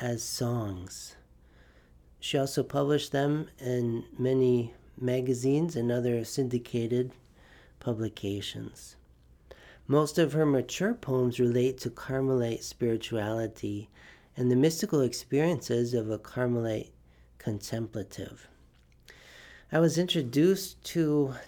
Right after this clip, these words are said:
Jessica Powers, Sister Miriam of the Holy Spirit, and her poetry by a family friend named Jim Sullivan, who was in my mother Linda's, uh, small Christian community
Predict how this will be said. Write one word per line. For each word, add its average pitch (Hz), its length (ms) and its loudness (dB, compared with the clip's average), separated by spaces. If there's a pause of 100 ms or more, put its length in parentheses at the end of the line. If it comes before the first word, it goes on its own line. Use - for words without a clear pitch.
Jessica 143 460 0
Powers, 123 720 -2
Sister 127 400 -4
Miriam 127 560 4
of 123 140 -6
the 123 80 -4
Holy 123 260 0
Spirit, 110 460 -4
and 117 140 -4
her 110 140 -4
poetry 120 840 0 (760)
by 127 120 2
a 127 80 4
family 147 400 4
friend 127 720 0
named 120 400 0 (160)
Jim 143 400 4
Sullivan, 135 880 0 (520)
who 135 180 2
was 131 200 6
in 131 160 4
my 120 160 2
mother 123 400 2
Linda's, 120 800 2 (200)
uh, 110 380 -4
small 131 340 -2
Christian 127 420 -2
community 113 880 -2